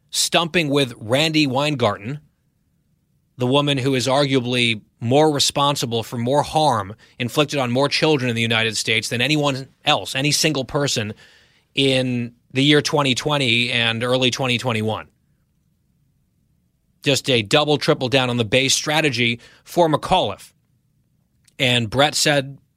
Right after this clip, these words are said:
Brett Baer earlier said that could be very tone deaf in the scheme of things, or if they feel like they just can turn out their base and that's enough in Virginia, a D plus ten state, then, you know, that would explain it.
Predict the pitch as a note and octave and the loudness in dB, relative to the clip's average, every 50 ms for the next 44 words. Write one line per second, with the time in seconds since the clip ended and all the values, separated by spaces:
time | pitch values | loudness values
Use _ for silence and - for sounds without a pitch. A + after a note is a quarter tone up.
0 | _ - A#2 A2+ - - B2+ A#2+ A2+ A2 A#2+ B2 C#3 D3+ D3 B2 A2+ A2 - C3 | _ -6 -6 -4 -2 -2 0 0 0 0 0 0 0 0 0 0 -2 -2 -4 -2
1 | A#2 B2+ B2 A#2+ - D3 C3+ A2+ B2 B2+ B2 A#2+ A#2 G#2+ A2+ B2+ B2+ B2 B2 A#2 | 0 0 -2 -2 -2 -4 -4 -2 -2 0 0 0 -2 -2 -2 0 0 0 0 -2
2 | - - - - F#3 F#3+ F#3 D#3+ B2+ A#2 C3 C#3 - C#3 B2+ A#2 - - - A#2 | -4 -6 -2 -2 0 0 2 2 2 2 0 0 -4 -4 -4 -4 -4 -2 -2 -2
3 | A2+ A2 - - B2 B2 C3+ C#3+ - - - - - - - - A3 A#3+ A#3+ A3+ | -2 -4 -4 -2 -2 -2 -2 -2 -6 -10 -16 -20 -20 -10 -2 4 6 6 6 6
4 | A3+ A#3 A#3 - - E3 F3 D#3+ - - D#3+ E3 F3 - - - E3+ F3 F3 E3 | 4 2 0 0 0 -2 -2 -2 -2 0 0 0 0 0 -2 -2 -2 -2 0 0
5 | E3 D#3+ D#3+ - - D3 D3 C3+ A2+ C#3 C#3+ D3+ - - - C#3+ - - E3 D3+ | 0 0 0 -2 -2 -4 -4 -2 0 0 0 0 -2 -4 -6 -6 -4 -4 -2 -2
6 | C#3+ C#3+ C#3+ - - C#3 C3 A2+ G2+ F3 G#3 E3+ C#3+ D#3+ - - - - - - | -2 -2 -4 -4 -4 -4 -2 0 2 2 2 2 2 0 0 -2 -4 -8 -14 -20
7 | - _ - A#2 B2+ C#3 C#3+ C#3+ - C#3 C3 D#3+ G3 - A3+ G3+ D3+ C#3+ B2+ G#2 | -18 _ -6 -2 0 0 0 0 -2 0 0 0 0 2 0 0 2 2 0 2
8 | B2 G#2 F#2+ G2+ A#2+ D3+ E3 - _ _ _ _ _ _ - C3+ A2 G#2 C3+ C3+ | 0 0 0 -2 -4 -4 -6 -8 _ _ _ _ _ _ -8 -6 -4 -2 -2 -2
9 | C3 - - C#3 B2+ - - - D3 C3 B2 - - - E3 E3 E3+ E3 - - | -2 -2 -2 -2 -2 -2 -2 -4 -4 -4 -6 -6 -4 -2 -2 -2 -2 -2 -2 -2
10 | C#3 C#3 C#3 C#3 C#3+ C#3+ C3 B2+ C3+ C3+ A#2 B2 B2+ C3+ C3+ - - C3+ C#3 C3 | -2 -2 -2 -2 -4 -4 -2 -2 -2 -2 0 -2 -2 -2 -4 -6 -6 -4 -4 -2
11 | B2 - - - F3+ F#3+ G3 E3+ G#2+ G2+ | -2 -4 -4 -2 0 0 0 0 -2 -4